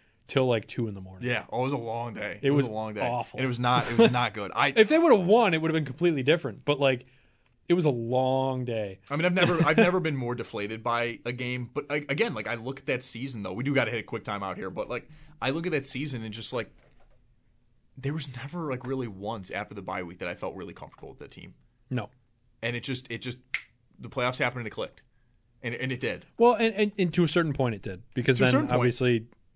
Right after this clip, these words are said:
Speaker 1: you have, well, I can't say the players, I don't wanna pin it on the coaches either, but I can't say the players made wrong choices in the Kansas City game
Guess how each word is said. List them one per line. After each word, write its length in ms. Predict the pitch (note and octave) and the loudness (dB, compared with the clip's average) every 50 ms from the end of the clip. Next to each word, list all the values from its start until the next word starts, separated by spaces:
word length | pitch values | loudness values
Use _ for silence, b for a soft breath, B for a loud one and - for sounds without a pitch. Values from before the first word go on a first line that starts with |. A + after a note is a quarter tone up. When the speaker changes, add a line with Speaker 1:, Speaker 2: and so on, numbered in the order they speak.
| _ - B2 - _ _ _ _ - | _ -18 -18 -18 _ _ _ _ -10
Speaker 1:
you 200 | _ D#3+ D3 C3 C3 - | _ -4 -4 -4 -6 -4
have, 240 | C3+ C3 C#3 C#3+ C#3+ _ - | 2 2 2 2 2 _ -12
well, 520 | F3+ E3 D#3+ D#3+ E3+ F#3+ F3+ E3+ E3 b b b b b b b b b b b b b b b b b b - | -8 -6 -2 2 4 6 6 6 4 b b b b b b b b b b b b b b b b b b 0
I 40 | F3 | 2
can't 200 | - A#3+ A#3 - | 4 4 4 4
say 100 | - A3+ | 6 4
the 80 | F#3+ E3 | 4 4
players, 800 | - - - - E3 E3 D#3 D3+ C#3 B2+ A#2 G#2+ - - - - _ _ _ _ _ _ _ _ _ _ | 2 -4 0 4 6 6 8 6 6 4 4 0 -2 -10 -14 -16 _ _ _ _ _ _ _ _ _ _
I 420 | C#3+ C#3 - - - - - - D3 | -12 -12 -10 -10 -12 -10 -8 -8 -4
don't 140 | C#3+ D3 C#3 | -4 -4 -2
wanna 120 | C3+ C3 | -4 -6
pin 160 | B2+ - C#3 | -4 -4 -2
it 20 | B2+ | -2
on 60 | A#2+ | -2
the 40 | A#2 | -4
coaches 360 | - - C#3 B2+ - B2 A#2 | 0 0 0 0 0 -2 -4
either, 160 | A#2+ A2+ A#2 | -2 -2 0
but 100 | A2 B2+ | 2 2
I 60 | C#3 D3+ | 2 4
can't 180 | - A#3+ A#3 | 2 2 2
say 80 | - A#3+ | 4 4
the 60 | G3+ | 2
players 380 | E3 - F#3 F#3 F3+ E3+ D#3+ C3 | 4 4 4 4 6 4 4 4
made 300 | D3+ D#3 D#3 D3 C#3+ C#3 | 4 4 4 2 2 2
wrong 240 | C3+ C#3+ C#3+ D3 D3 | 4 6 6 6 4
choices 480 | C#3+ - D3 C#3 C3+ B2+ - B2 A2+ A#2 | 4 4 4 4 4 4 2 -2 -2 0
in 180 | - B2 B2 | -2 -2 -2
the 80 | A#2+ A#2+ | -2 -2
Kansas 320 | - - A#2+ A#2 G#2+ G#2+ | -2 -2 -2 -2 -2 -6
City 140 | - A2 G#2+ | -6 -8 -8
game 300 | G2+ G#2 G2 F#2+ F#2+ G2 | -6 -8 -8 -10 -12 -14